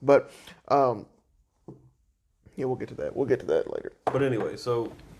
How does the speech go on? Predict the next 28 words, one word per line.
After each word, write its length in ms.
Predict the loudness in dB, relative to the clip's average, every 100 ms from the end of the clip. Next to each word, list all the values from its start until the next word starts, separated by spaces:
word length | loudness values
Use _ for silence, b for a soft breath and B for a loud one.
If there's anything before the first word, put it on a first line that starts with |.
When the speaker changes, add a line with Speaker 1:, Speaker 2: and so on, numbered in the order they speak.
| -10
Speaker 2:
it's 160 | -6 -2
nice 260 | -2 -4 -12 -8
doing, 340 | -4 -4 -4 -4
like, 160 | 4
the 320 | 4 4 -2 -10 B B B B B -2
cut 200 | 0 0
comparisons. 540 | -6 -2 -2 -2 -6
I 120 | 2 2
like 240 | 2 -2
stuff 260 | -8 -10 -10
like 140 | -10
that 180 | -10 -10
because 380 | -8 -8 -8 -8
you, 80 | -8
you 180 | -4
would 100 | -2
assume 420 | -4 -4 -4 -2 -2
that 280 | -4 -4
it, 140 | -8 -14 -18 -20 _ _ b b b b b b b b _ _ _ _ _ -6
it's 180 | -4
surprising 720 | -4 -6 -2 0 0 -2 -4
how 160 | -4 -4
much 260 | -2 -4 -6
a 40 |
cut 480 | -14 -2 -2 -2 -4
actually 400 | -4 -4 -4 -8
does 260 | -2 -4 -4
affect 720 | -10 -4 -2 -2 -4 -18